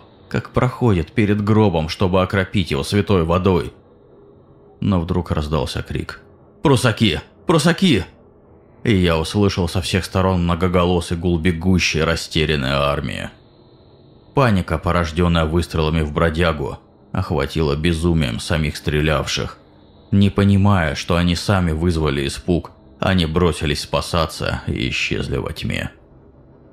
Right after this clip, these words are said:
Я остался возле трупа с двумя жандармами,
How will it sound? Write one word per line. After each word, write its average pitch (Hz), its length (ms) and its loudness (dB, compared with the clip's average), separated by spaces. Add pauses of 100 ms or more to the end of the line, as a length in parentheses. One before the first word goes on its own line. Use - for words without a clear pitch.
(440)
Я 110 220 4
остался 107 520 0
возле 82 340 0
трупа 98 340 0
с 80 60 -2
двумя 85 340 2
жандармами, 82 800 -2